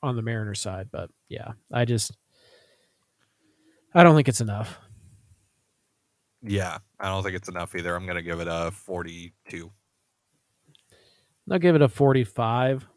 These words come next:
Speaker 1: Um, I think Dollard would have to be somebody like Williamson, uh, for this deal to have a shot.
Speaker 2: Mm-hmm.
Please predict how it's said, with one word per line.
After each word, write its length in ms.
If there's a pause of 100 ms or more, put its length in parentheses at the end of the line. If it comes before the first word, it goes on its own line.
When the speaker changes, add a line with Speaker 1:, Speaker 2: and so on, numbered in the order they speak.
(140)
Speaker 1:
Um, 720 (1500)
I 60
think 200
Dollard 400
would 100
have 200
to 80
be 120
somebody 380
like 260 (880)
Williamson, 800 (680)
uh, 500 (1120)
for 120
this 180
deal 200
to 40
have 140
a 40
shot. 380 (1500)
Speaker 2:
Mm-hmm. 280